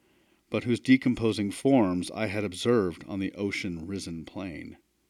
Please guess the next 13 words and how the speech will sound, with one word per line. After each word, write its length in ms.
It 140
was 320
the 80
pictorial 720
carving, 540
however, 600
that 180
did 180
most 540
to 100
hold 380
me 140
spellbound. 720